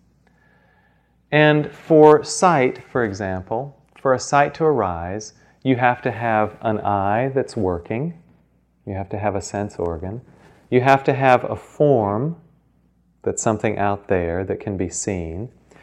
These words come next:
and you have to have consciousness. You have to have the vitality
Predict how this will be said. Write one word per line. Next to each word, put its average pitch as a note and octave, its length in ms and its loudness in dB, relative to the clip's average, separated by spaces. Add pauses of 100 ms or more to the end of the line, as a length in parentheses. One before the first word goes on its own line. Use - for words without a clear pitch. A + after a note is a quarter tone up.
(160)
and D3 160 4
you D3+ 80 2
have E3 240 2
to E3+ 80 2
have D3+ 280 -2
consciousness. - 960 -10 (800)
You B2 140 -2
have A#2 240 0
to B2+ 120 -2
have G#2+ 480 0
the G#2 140 2
vitality G2+ 1000 0